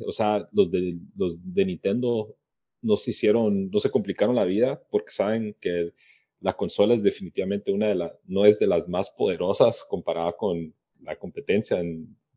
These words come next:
PlayStation y en Microsoft, pero agarraron ese estilo como casi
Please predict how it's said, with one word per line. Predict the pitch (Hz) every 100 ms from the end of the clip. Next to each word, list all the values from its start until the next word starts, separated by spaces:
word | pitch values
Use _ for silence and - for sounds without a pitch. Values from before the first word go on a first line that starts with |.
| -
PlayStation | 104 104 95 113 107 90
y | 85
en | 80
Microsoft, | 85 104 73 - 76 - _ _ - - _ _
pero | 98 92 90 87 85 - _
agarraron | 104 104 107 143 131
ese | -
estilo | - 123 -
como | 107 87
casi | - 92 131 107